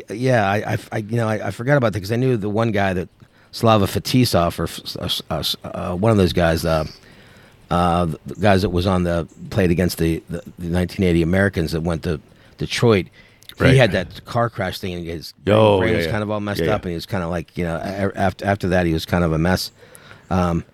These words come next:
Speaker 1: but what, what was his? Who, who was most of his? Uh, so most of his career,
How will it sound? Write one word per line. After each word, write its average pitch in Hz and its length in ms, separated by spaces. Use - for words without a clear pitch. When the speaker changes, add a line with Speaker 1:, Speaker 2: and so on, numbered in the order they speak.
Speaker 1:
but 113 120
what, 165 200
what 202 320
was 175 180
his? 127 280
Who, 147 140
who 151 100
was 147 240
most 117 260
of 95 80
his? 95 380
Uh, 87 260
so 107 160
most 139 220
of 110 100
his 101 240
career, 92 640